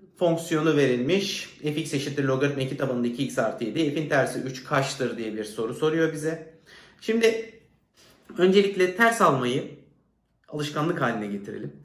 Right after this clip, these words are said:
Normalde daha farklı yoldan da çözebiliriz. Y eşittir logaritma iki tabanında iki x artı yedi.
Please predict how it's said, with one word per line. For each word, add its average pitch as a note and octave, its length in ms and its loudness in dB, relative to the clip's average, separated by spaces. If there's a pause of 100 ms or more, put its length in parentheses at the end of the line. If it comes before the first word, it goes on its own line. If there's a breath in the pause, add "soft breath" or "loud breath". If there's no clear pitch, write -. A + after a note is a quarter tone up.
(460 soft breath)
Normalde B2 580 0
daha B2 140 -2
farklı A#2+ 320 -4
yoldan G#2+ 280 -8
da - 80 -14
çözebiliriz. A2+ 560 -8
Y D3 120 2
eşittir D3 260 -2
logaritma C#3+ 720 0 (260 loud breath)
iki E3+ 180 -8
tabanında C#3 400 2
iki C#3+ 240 -2
x - 140 -2
artı A2 320 -4
yedi. G2+ 340 -2